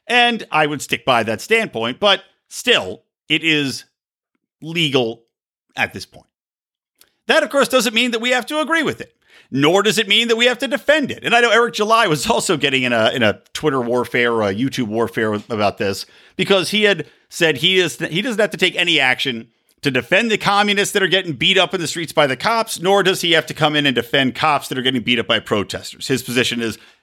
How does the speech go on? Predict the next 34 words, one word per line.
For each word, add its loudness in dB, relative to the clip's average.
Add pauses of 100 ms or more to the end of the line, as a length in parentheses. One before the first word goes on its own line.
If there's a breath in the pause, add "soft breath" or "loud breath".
"Neither 0
of 2
you -2
matter 0
to -2
me 2
necessarily 0
from -4
my 2
point -6
of -6
view. -4 (280 loud breath)
I 0
don't -2
have 0
to -6
defend 0
either 2
of 0
you. -6 (240 soft breath)
Um, 2
you 0
know, 2 (360)
you, -4
you -4
get -4
what -6
you -8
get." -2 (960)
And 2
I'm 2
paraphrasing -2
and -4
simplifying, 0